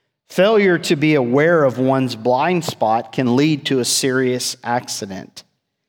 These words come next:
You know, when we tend to think of blind spots, we generally think of them in regards to driving. However, blind spots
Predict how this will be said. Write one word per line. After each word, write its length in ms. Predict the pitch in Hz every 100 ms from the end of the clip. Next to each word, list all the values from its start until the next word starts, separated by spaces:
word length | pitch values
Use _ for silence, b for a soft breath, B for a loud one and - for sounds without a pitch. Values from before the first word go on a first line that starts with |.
| _ _ _ _ _ _ _ -
You 40 |
know, 80 | 170
when 140 | 170
we 80 | 170
tend 220 | 160 220
to 60 | 190
think 260 | 180 185 170
of 120 | 131
blind 360 | 135 139 147
spots, 480 | 143 - 139 143 -
we 100 | 143
generally 540 | 117 147 165 156 147 131
think 320 | - 147 139
of 100 | 113
them 260 | 127 127
in 200 | 127 131
regards 560 | 127 117 123 127 131 127
to 120 | -
driving. 720 | 107 117 123 170 143 113 123 147
However, 640 | 131 135 143 180 123 131 B B B
blind 440 | 131 143 185 233
spots 600 | 214 - 110 110 - -